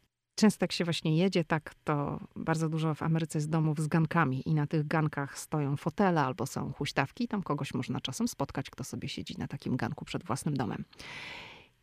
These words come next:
I zdarza się, że od tych, że od głównej drogi biegną czasem jakieś mniejsze dróżki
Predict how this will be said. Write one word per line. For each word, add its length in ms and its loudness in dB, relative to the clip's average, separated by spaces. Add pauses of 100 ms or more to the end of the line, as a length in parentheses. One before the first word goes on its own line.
(180)
I 300 8
zdarza 320 4
się, 200 4
że 180 4
od 200 0
tych, 160 2 (720)
że 140 0
od 100 2
głównej 520 6
drogi 540 4 (720)
biegną 400 4
czasem 300 4
jakieś 300 2
mniejsze 460 4
dróżki 580 2